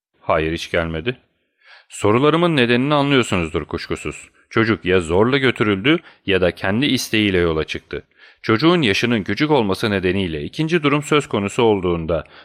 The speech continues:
dış dünyadan gelen bir şeylerin buna sebep olmasını beklersiniz. Madem hiç ziyaretçisi olmamış,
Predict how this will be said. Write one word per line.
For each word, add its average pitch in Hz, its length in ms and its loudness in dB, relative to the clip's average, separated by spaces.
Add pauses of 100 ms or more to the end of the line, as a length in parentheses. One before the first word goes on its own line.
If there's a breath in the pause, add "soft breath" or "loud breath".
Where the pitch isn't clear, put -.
(120)
dış 160 260 0
dünyadan 95 500 2
gelen 98 380 0
bir 98 100 2
şeylerin 98 540 0
buna 117 200 0
sebep 131 320 0
olmasını 117 440 0
beklersiniz. 95 720 -2 (380 loud breath)
Madem 139 380 0
hiç 123 180 -4
ziyaretçisi 95 640 0
olmamış, 82 580 0